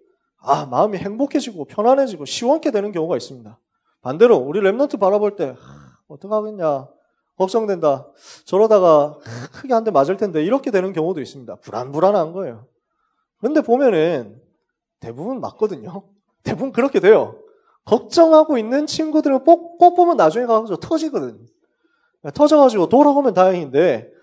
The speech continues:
터졌는데도, 얻어 터졌는데도 그게 하나님이 때리신 건 줄 모르고 아득바득 이를 갈면서 "두고 보자." 이래가지고 <laughs> 오기를 부리면서 끝까지 막 도망가는 사람도 있어요.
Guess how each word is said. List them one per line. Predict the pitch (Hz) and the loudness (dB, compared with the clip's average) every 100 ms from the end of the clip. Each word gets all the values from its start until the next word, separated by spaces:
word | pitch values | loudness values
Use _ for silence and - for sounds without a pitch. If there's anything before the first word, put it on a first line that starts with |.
| _ _ | _ _
터졌는데도, | - 349 349 370 349 330 320 311 214 | 0 2 4 2 0 -2 -2 2 4
얻어 | 160 269 320 | 4 2 0
터졌는데도 | 311 320 285 220 185 | -2 0 -4 -10 -12
그게 | 202 214 165 | -8 -8 -8
하나님이 | 170 311 311 285 208 | -10 2 2 2 0
때리신 | 240 240 220 | 0 0 -6
건 | 202 180 | -8 -8
줄 | 156 | -8
모르고 | 139 175 170 131 - | -4 -4 -4 -6 -6
아득바득 | 127 160 165 160 165 165 | -8 -8 -10 -10 -10 -16
이를 | 156 139 165 220 247 | -14 -14 -12 -8 0
갈면서 | 175 151 175 165 139 156 117 _ _ _ | 2 2 -4 -4 -4 -2 -4 _ _ _
"두고 | 180 - 214 | 0 2 4
보자." | 175 147 | 2 0
이래가지고 | 139 160 151 139 117 | 0 0 -2 -6 -12
<laughs> | 104 120 _ _ _ _ - | -14 -18 _ _ _ _ -4
오기를 | 135 160 208 226 | -2 0 0 -2
부리면서 | 180 190 170 - | 0 -2 -6 -10
끝까지 | 269 - 339 262 | -6 0 2 0
막 | 151 131 | -2 -4
도망가는 | 147 131 139 143 139 | -2 -6 -2 -4 -4
사람도 | 135 135 117 | -12 -16 -18
있어요. | 95 101 | -20 -20